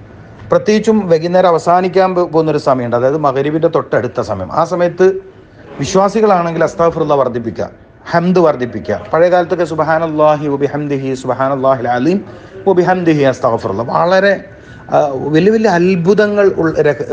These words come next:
വലിയ രഹസ്യങ്ങളുള്ള ഒരു പ്രാർത്ഥനാ വചനമാണത്. ഒരു, ഒരു പത്ത് മിനിറ്റോ കാമണിക്കൂറോ അതിന് മാറ്റി വെക്കുക,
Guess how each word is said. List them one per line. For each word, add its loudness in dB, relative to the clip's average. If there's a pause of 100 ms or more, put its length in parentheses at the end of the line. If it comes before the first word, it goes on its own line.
(340)
വലിയ 4
രഹസ്യങ്ങളുള്ള 0
ഒരു 0
പ്രാർത്ഥനാ 0
വചനമാണത്. 0 (1000)
ഒരു, 4
ഒരു 4
പത്ത് 2
മിനിറ്റോ -2
കാമണിക്കൂറോ 2
അതിന് 0
മാറ്റി 0
വെക്കുക, -4